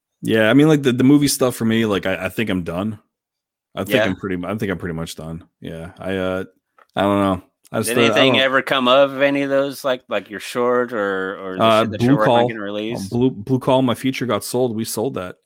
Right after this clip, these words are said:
Speaker 1: We, uh, we, so far we sold it. We got a, to a really good company. We got a really good deal for domestic. Uh, it's supposed to be out in the next two months. Um, I think it's supposed to go to Redbox and then some sort of streaming website, I believe. But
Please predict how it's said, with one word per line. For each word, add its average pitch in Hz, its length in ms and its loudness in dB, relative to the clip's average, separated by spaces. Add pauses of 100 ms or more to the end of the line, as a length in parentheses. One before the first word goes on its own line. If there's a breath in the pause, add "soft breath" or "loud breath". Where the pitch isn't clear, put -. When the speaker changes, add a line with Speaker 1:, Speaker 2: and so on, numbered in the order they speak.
(140)
Speaker 1:
We, 98 220 0
uh, 92 280 -2
we, 95 520 -4
so - 320 0
far 120 240 2
we 113 100 0
sold 117 320 0
it. 110 140 -4
We 104 80 -2
got 104 180 0
a, 92 360 -2
to 107 100 -6
a 101 60 -2
really 107 240 2
good 107 160 -4
company. 117 360 -2
We 107 80 -4
got 95 160 -2
a 90 60 -4
really 98 340 -2
good 92 180 -4
deal 98 200 -2
for 101 120 -6
domestic. 101 640 -2 (460 loud breath)
Uh, 82 180 -2
it's 82 140 -6
supposed - 480 0
to 104 60 -2
be 107 200 2
out 107 240 4
in 95 160 -6
the 101 80 0
next - 300 -4
two 110 220 -2
months. 110 420 0 (640)
Um, 87 200 2
I 82 80 -2
think 101 160 0
it's 101 120 -4
supposed - 320 -2
to 101 80 -4
go 95 80 4
to 95 60 2
Redbox 104 680 2
and 98 100 0
then 98 120 0
some 98 200 -2
sort 98 220 -2
of - 60 -8
streaming 107 380 -2
website, 110 420 0
I - 20 0
believe. 113 400 2
But 85 220 -4